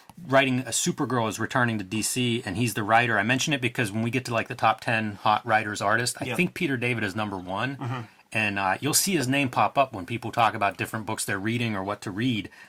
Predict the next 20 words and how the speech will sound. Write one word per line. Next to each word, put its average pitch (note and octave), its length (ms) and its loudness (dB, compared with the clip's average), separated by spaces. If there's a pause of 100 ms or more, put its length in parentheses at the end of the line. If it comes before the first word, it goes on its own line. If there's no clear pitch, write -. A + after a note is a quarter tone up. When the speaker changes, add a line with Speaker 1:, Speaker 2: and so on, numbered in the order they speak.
(100)
Speaker 1:
Um, F#2+ 320 -2 (440)
this D3 220 4
is B2+ 80 4
Peter B2+ 300 0
David G#2+ 380 0
at G2+ 180 -8
the G2 80 -6
peak - 360 -8
of G2+ 120 -10
his G#2+ 160 -6
powers. F2+ 640 -2
Speaker 2:
Sure, D#3 240 6
there's, D#3+ 180 6
there's, F3+ 280 2
like, F#3 280 2
the, E3 120 2
the, C#3 240 0
the C3 280 -4
job D#3+ 340 6
writers B2+ 760 0